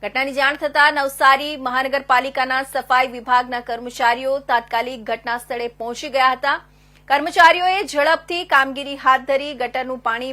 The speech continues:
બહાર નીકળી ન શકે તે માટે તાત્કાલિક વ્યવસ્થા કરી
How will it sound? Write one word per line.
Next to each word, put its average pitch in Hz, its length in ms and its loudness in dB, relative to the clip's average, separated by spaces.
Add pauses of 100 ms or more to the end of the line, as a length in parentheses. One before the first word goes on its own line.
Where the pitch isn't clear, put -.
(140)
બહાર 226 320 0
નીકળી 254 320 -10
ન 240 160 -6
શકે 277 400 -4
તે 285 160 -8
માટે 247 320 -4
તાત્કાલિક 247 680 -2
વ્યવસ્થા 226 480 -4
કરી 269 300 -4